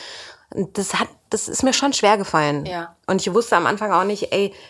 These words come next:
Speaker 1: finde ich wieder in den Job zurück oder wie soll das überhaupt alles funktionieren, ne? Weil vorher warst du irgendwie vierundzwanzig sieben abrufbereit, du konntest reisen, ohne dich irgendwie wirklich kümmern zu müssen
Speaker 2: Ja.
Speaker 1: um irgendjemanden.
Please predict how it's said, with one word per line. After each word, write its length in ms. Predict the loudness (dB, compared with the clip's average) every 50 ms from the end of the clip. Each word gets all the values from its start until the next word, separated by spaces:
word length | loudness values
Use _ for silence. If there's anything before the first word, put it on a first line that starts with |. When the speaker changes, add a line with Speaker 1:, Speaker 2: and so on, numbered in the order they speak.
| _
Speaker 1:
finde 280 | _ -10 -6 -4 -4 -4
ich 120 | -6 -4
wieder 180 | -4 -2 0 0
in 100 | 0 0
den 100 | -2 -2
Job 260 | -2 -6 -6 -6 -12
zurück 340 | -14 -14 -6 -4 -4 0 0
oder 140 | 0 0 0
wie 120 | -2 -2
soll 200 | 0 0 0 0
das 140 | -2 -4 -4
überhaupt 260 | -4 -4 -4 -2 -4
alles 220 | -4 -4 -4 -6 -8
funktionieren, 680 | -10 -10 -10 -10 -10 -8 -6 -6 -4 -4 -4 -4 -2
ne? 200 | -2 -4 -4 -6 -10 _
Weil 320 | -2 0 0 0 -2 -4 -6
vorher 300 | -4 -2 -2 -2 0 -2
warst 240 | -2 -4 -2 -4
du 80 | -6 -4
irgendwie 500 | -4 -4 -4 -4 -4 -2 -2 -2 -2 -4 -8 -14 -16 -16 -16 -16 -18 -20 -20 _
vierundzwanzig 760 | _ -8 -2 0 2 2 0 0 0 0 0 0 -2 -6 -8
sieben 540 | -6 -4 -2 0 0 0 0 0 0 -2 -2 2 2
abrufbereit, 1120 | 0 0 0 -4 -8 -6 -8 -8 -2 0 0 2 2 2 4 6 6 4 4 2 0 -2
du 260 | 0 2 2 2 0
konntest 520 | 0 -2 0 0 0 0 -2 -4 -4 -2 0
reisen, 340 | 2 2 4 2 2 0 0
ohne 340 | 0 0 0 2 0 0 -2
dich 160 | -2 -4 -2
irgendwie 460 | -2 -2 -2 -2 -2 -2 -4 -2 -2
wirklich 400 | -2 -2 -2 -6 -8 -8 -10 -8
kümmern 340 | -4 0 0 2 2 0 -2
zu 100 | -2 -2
müssen 380 | -2 -2 -2 -2 -2 -2 -2
Speaker 2:
Ja. 100 | -2 -4 -4
Speaker 1:
um 120 | -2 -2
irgendjemanden. 720 | 0 0 0 0 0 0 0 2 2 0 0 0 -2 -4